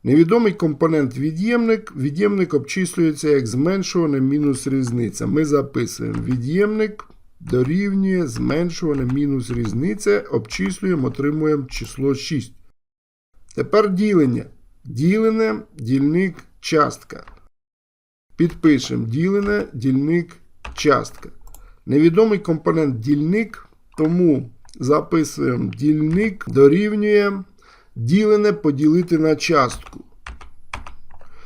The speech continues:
В результаті ділення маємо чотири,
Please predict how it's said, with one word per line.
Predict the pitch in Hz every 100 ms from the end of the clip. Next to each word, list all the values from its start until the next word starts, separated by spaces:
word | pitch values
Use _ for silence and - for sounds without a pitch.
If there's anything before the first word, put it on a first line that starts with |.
| - -
В | 120
результаті | 143 151 165 196 196 180
ділення | 160 202 220 180 156
маємо | 151 180 180 170
чотири, | 139 170 160 - 151 131 107